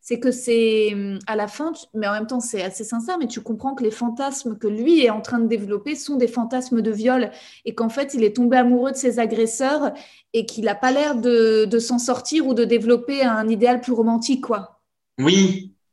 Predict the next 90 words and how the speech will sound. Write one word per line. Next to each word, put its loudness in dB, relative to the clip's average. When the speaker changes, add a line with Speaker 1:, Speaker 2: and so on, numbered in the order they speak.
Speaker 2:
Ouais, 4
il 4
y 2
a 2
ça 0
dans 2
le 4
premier. 2
Effectivement, -2
il -2
y 2
a 0
ça -2
parce -6
qu'il -4
y 0
a 4
les, 2
il 2
y 2
a 6
le, 4
ouais, 4
euh, 2
il -2
y 0
a, 2
il -6
y -4
a -8
tout -14
ce -14
truc -6
où -8
il -4
se -4
fait -6
cracher -6
dessus -12
toujours -10
par 0
la 2
même 0
personne. -4
Ensuite, -6
il 0
y 2
a -
le -2
truc -6
de -2
sexuel, -2
machin, 0
et -8
cetera. 0
Et 4
effecti-, -4
ouais, 6
je 2
vois 0
ce -4
que -8
je, -8
moi, -4
je 0
l'ai 2
pas 2
Speaker 1:
Après, 2
Speaker 2:
interprété 0
comme 6
ça, 2
mais 6
je 0
comprends -8
ce -4
Speaker 1:
bah, 4
Speaker 2:
que 0
tu 0
veux 0
Speaker 1:
après, -2
Speaker 2:
dire. 0
Speaker 1:
moi, 2
ça 0
m'a 4
parlé 0
comme 0
ça -2
parce -4
que 4
j'ai 0